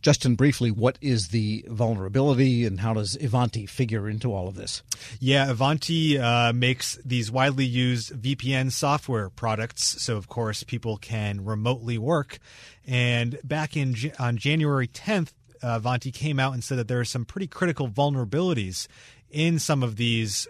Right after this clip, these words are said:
Speaker 2: V P N products that they put out, and they recommended organizations patch them immediately. Uh, on January nineteenth,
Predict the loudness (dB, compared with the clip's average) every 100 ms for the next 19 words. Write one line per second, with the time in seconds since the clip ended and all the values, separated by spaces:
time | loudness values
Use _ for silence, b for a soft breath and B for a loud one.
0 | -4 -2 0 0 -2 -2 -2 -2 -2 -4
1 | -8 -4 -4 -4 -4 -2 -2 -4 -10 B
2 | B B -6 -2 0 0 0 -2 -2 -2
3 | -2 -2 -2 0 -2 -2 -6 -4 -4 -4
4 | -4 -4 -2 -2 -2 -8 -18 -20 _ -6
5 | -4 -2 -4 0 0 2 0 0 -2 -4
6 | -2 -2 -4